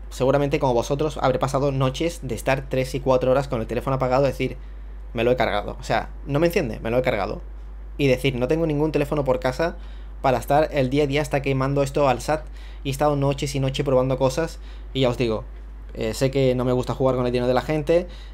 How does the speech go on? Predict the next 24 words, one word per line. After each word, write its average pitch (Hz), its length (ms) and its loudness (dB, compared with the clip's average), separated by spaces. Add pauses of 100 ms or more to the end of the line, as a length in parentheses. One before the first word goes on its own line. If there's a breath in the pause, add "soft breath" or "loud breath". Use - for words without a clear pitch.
(100)
Y 123 160 0
hay 117 100 2
gente, 131 260 0
pues, 120 160 -6
que 110 100 -6
juega 117 440 2
a 107 40 -4
su 113 120 -6
perfección 117 540 0
con 120 100 0
los - 100 -4
click 123 220 -2
buy, 147 340 4
diciendo 127 380 0
que 117 340 0
miui 120 380 -2
diez 127 200 2
se 131 60 -6
puede 120 140 -2
instalar 120 300 2
hasta 120 280 0
en 110 100 -4
un 110 120 -4
Nokia 120 500 2